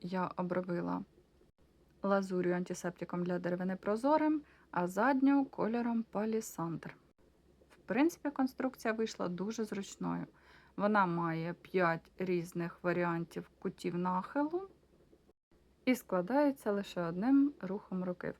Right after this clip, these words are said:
принципі, як і розкладається, так само зручно.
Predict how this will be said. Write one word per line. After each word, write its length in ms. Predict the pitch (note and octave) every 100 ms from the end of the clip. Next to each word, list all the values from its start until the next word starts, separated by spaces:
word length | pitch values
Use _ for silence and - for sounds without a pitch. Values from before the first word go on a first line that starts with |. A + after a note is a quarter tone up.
| -
принципі, 520 | D4 E4 - D4 D4 - _
як 340 | F#3+ G#3+ C#4+ F3
і 40 |
розкладається, 840 | - G3+ - F3 E3 F3+ - -
так 180 | F3 F3
само 380 | C4 C4+ B3+ B3+ -
зручно. 480 | F3 D#3 - -